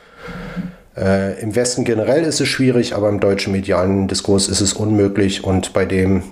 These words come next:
Geplapper aus unserem politischen, äh, von unseren politischen Kadern da oben ist es natürlich auch unmöglich. Mir geht's halt generell darum,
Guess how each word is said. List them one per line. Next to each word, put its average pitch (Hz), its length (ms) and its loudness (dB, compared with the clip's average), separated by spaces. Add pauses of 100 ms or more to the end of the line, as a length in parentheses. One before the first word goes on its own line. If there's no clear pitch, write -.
Geplapper 98 540 0
aus 92 200 0
unserem 95 480 0
politischen, 101 640 0 (480)
äh, 92 360 2 (420)
von 101 180 0
unseren 95 320 0
politischen 98 460 -4
Kadern 98 400 0
da 92 120 2
oben 92 200 -2
ist 95 120 -6
es 87 120 -2
natürlich 92 440 0
auch 95 200 -2
unmöglich. 87 520 -2 (1080)
Mir 135 160 2
geht's 151 240 0
halt 135 300 -2
generell 110 760 2 (220)
darum, 107 580 2